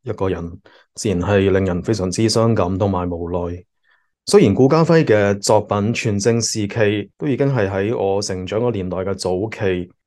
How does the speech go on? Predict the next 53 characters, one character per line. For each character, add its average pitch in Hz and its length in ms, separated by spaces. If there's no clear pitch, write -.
甚 120 180
至 123 180
係 107 240
好 117 80
多 147 100
歌 147 180
曲 151 140
喺 110 280
我 110 80
出 127 160
世 107 280
之 120 100
前 87 320
已 95 80
經 117 140
出 120 280
現， 98 380
但 98 140
係 104 140
都 127 160
依 120 120
然 90 100
係 92 220
陪 95 140
伴 101 140
住 98 160
我 95 80
哋 95 160
長 90 280
大。 98 100
講 123 120
到 117 80
我 104 100
最 101 180
喜 104 200
歡 131 400
顧 104 160
嘉 117 140
輝 110 140
嘅 101 80
作 98 220
品， 90 380
就 101 120
係 95 80
呢 117 160
一 - 40
首 95 240
《萬 110 240
水 110 180
千 139 240
山 123 320
縱 113 200
橫》， 92 260